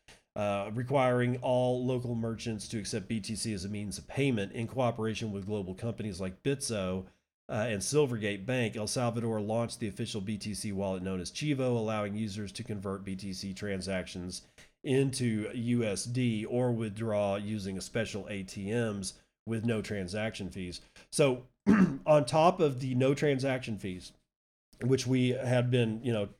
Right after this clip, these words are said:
told about, really,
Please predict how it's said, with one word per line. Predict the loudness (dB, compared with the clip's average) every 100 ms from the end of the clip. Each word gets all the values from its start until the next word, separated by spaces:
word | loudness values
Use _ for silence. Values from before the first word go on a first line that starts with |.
| _ 0
told | 2 4
about, | 2 0 0 -4 -18 _ _ _ _ _ -16 -12 -12 -12 -10 4
really, | 10 10 10 6